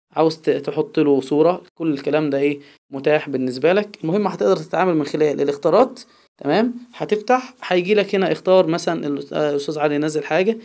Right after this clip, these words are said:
هنا عشان ما فيش حاجة قال لي لا توجد اختيارات حتى الآن. لو أنت عاوز بقى تقدر تشوف المخططات بتاعة الشغل. لو أنت عاوز سنة تالتة، هل سنة تالتة ديت ليها شغل؟ هتفتح وتشوف، آه، في منشورات، هيقول لك آه، ده في واجب. إزاي أتعامل مع الواجب؟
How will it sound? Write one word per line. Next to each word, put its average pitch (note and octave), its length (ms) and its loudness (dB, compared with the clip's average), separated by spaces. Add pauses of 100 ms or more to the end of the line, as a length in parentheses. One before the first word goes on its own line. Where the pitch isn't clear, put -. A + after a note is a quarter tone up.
(220)
هنا G#3+ 120 0
عشان F#3+ 200 0
ما F3 80 -2
فيش F#3 140 -8
حاجة F3 260 4
قال D#3+ 80 4
لي D#3+ 100 0
لا C#3+ 140 2
توجد C#3 360 0
اختيارات C#3+ 440 0 (260)
حتى C#3+ 520 0 (300)
الآن. D#3+ 340 -8
لو F#3+ 120 4
أنت G#3 120 0
عاوز E3 180 2
بقى F3 220 4
تقدر D3 420 -2 (220)
تشوف D#3+ 280 -8
المخططات C#3 640 -2
بتاعة C3+ 420 -4 (100)
الشغل. C3 640 -4 (380)
لو D3 80 2
أنت D3 120 -2
عاوز D#3 240 2
سنة C3+ 160 0
تالتة، F3+ 420 -2 (280)
هل G3 120 -4
سنة F3+ 200 0
تالتة E3 300 0
ديت D3 320 0
ليها D3+ 260 0
شغل؟ F3+ 380 -2
هتفتح - 520 -6 (460)
وتشوف، D#3 460 -2 (320)
آه، C3 180 2
في D#3 320 0
منشورات، C#3+ 560 0 (140)
هيقول C#3+ 260 4
لك C#3+ 160 -2
آه، C3+ 240 4
ده C#3 100 -2
في F#3 120 -2
واجب. B2+ 380 2
إزاي F#3+ 240 2
أتعامل A#3 300 2
مع D3+ 160 2
الواجب؟ D#3 640 6